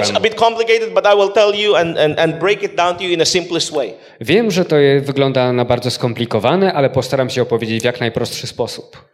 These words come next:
Speaker 2: I can have my child pre-, pre-, prepare, uh, prefer a special mu-,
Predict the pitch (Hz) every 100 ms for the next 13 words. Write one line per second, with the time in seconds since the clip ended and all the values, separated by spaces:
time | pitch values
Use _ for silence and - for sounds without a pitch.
0 | _ _ 170 247 277 277 254 262 254 196
1 | - - _ _ _ _ _ _ _ _
2 | _ - - 247 254 262 - - - -
3 | 208 208 214 - 226 226 226 - - -
4 | - - 202 196 - - - - 202 185
5 | - 160 185 202 226 - 165 - - 170
6 | 160 233 214 214 - - 175 - - 220
7 | 202 208 185 185 220